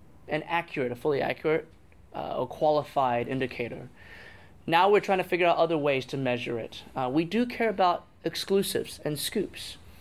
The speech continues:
We think that one of the unique propositions we have is that because of our access and because of our understanding and our knowledge, we'll be able to provide exclusives in a way that others can't.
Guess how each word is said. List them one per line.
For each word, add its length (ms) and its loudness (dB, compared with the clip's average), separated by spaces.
We 100 -2
think 280 -2
that 180 4
one 220 2
of 100 -2
the 80 -4
unique 580 0
propositions 600 -4
we 100 -2
have 320 -2
is 180 0
that 360 2
because 280 -2
of 100 2
our 60 4
access 420 0
and 100 -6
because 260 -4
of 80 -2
our 80 2
understanding 480 -4
and 100 -2
our 80 0
knowledge, 340 -2
we'll 120 0
be 220 0
able 240 0
to 100 -12
provide 360 -2
exclusives 580 -4
in 100 -2
a 60 0
way 240 2
that 180 -4
others 320 -4
can't. 300 -4